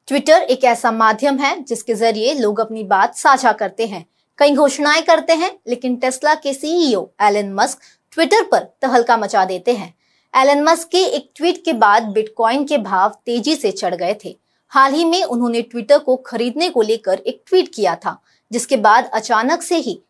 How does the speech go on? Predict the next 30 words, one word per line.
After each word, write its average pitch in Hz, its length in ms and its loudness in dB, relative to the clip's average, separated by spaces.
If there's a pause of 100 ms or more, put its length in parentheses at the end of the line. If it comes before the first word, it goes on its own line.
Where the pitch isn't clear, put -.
(140)
माइक्रो 233 360 2
ब्लॉगिंग 214 480 -2
वेबसाइट 240 580 0
के 220 100 0
शेयर 220 360 -2
में 185 280 -8
उछाल 208 380 0
देखा 180 260 -8
गया। 170 280 -14 (560)
बात 262 280 4
इतने 262 240 0
तक 262 220 0
ही 254 100 -2
नहीं 220 280 0
रुकी, 269 360 -6 (300)
Twitter 320 240 2
कंपनी 330 440 0
वाकई 254 520 2
सख्ते - 400 -2
में 240 140 0
आ 180 140 -2
गई 185 180 -6
थी 180 280 -18 (320)
और 214 100 2
ऐसा 220 340 2
कदम 214 320 0
उठा 202 240 -2
लिया, 202 420 0
जिसके 247 260 -4
बाद 247 380 4